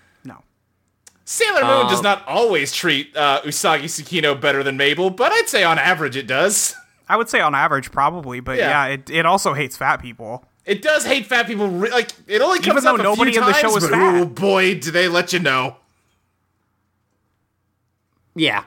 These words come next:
Speaker 3: it. We, we, me and Molly were talking. Listen, we like. I, I like James Bond, and that thing hates women.
Speaker 2: Right.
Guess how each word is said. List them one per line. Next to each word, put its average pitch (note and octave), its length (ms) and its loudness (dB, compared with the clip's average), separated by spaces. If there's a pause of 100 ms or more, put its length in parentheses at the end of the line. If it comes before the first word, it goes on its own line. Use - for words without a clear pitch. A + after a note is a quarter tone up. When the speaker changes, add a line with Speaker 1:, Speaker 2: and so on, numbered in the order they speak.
(120)
Speaker 3:
it. - 320 -4 (380)
We, F#3 180 -12
we, C#4+ 220 -2
me C#4 240 -4
and B3 80 -10
Molly A#3+ 200 2
were A3 60 -4
talking. A3 360 -2
Listen, F3+ 380 -2 (540)
we A#3 380 -2
like. C4 280 0 (140)
I, G3+ 220 0
I A3 160 0
like G3 340 0
James E3 240 -2
Bond, D3+ 320 0
and C3 80 -6
that F#3 180 -2
thing A#2+ 200 -4
hates D3+ 500 -4
women. G#2+ 460 -4 (100)
Speaker 2:
Right. G#2 340 -2